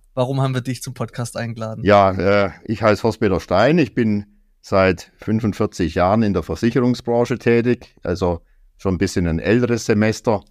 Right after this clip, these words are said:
Speaker 2: ähm, <laughs> mittlerweile auch schon formell im Ruhestand und, äh, hab mich eben, äh, die ganze Zeit eben um Versicherungsschutz,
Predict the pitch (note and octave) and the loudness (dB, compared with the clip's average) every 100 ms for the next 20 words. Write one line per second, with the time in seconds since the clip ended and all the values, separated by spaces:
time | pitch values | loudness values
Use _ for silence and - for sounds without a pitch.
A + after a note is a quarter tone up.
0 | _ _ _ _ C#2 F#2+ F#2+ F#2+ F#2+ F#2+ | _ _ _ _ -4 -2 0 0 0 -2
1 | - - - - - - A#2+ B2 G2+ G2 | -2 -4 -6 -20 -14 -2 0 2 4 4
2 | G#2 D#2+ G#2 G#2+ G2 F2+ _ - G2+ G2 | 4 2 0 0 0 -2 _ -2 0 2
3 | G2 F#2 F#2 B2 A#2+ - A#2+ A#2+ A2+ - | 2 0 2 2 2 2 0 0 -4 -8
4 | - _ - G#2+ G2+ G#2 - E2+ G2+ G2+ | -20 _ -2 2 2 0 -2 0 2 2
5 | F#2+ - A2 A#2 G#2 G#2 G2 G#2 G2 - | 0 0 0 0 0 2 2 0 -4 -10
6 | _ - F#2+ F#2+ F#2 F#2+ G#2 G#2+ - F#2 | _ -6 -2 0 2 2 2 0 2 4
7 | G#2 - - G2 G2+ G2 F#2 F#2+ F2 A#2+ | 4 0 -2 0 2 0 -2 -2 -2 -2
8 | A2+ G#2+ G#2 - G#2 G2 - - | 0 2 0 0 -2 -2 -8 -14